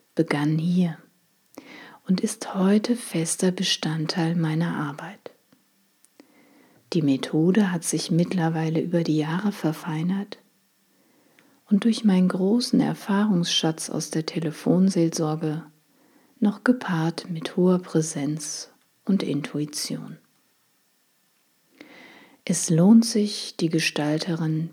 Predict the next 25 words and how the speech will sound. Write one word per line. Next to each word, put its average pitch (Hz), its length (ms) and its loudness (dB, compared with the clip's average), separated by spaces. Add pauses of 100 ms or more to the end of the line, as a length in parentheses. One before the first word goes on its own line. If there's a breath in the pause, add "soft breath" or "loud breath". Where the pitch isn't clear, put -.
(100)
des 214 240 -4
eigenen 175 580 2
Lebens 151 600 -2
zu - 280 -10
werden. 165 440 -8 (2250 loud breath)
Die 208 100 2
Kunst, 254 580 8
das 185 320 0
Leben 156 340 2
zu - 160 -6
führen, 151 600 -10 (680)
was 160 220 -4
man 160 180 2
sich 160 220 -2
von 160 260 -4
Herzen 165 800 -2
wünscht, 196 640 0 (1000 soft breath)
ist - 240 -10
die 202 120 2
Reise 185 520 2
der 165 240 0
eigenen 185 480 6
inneren 196 540 4
Weisheit 151 680 -4
anzutreten, 151 960 -8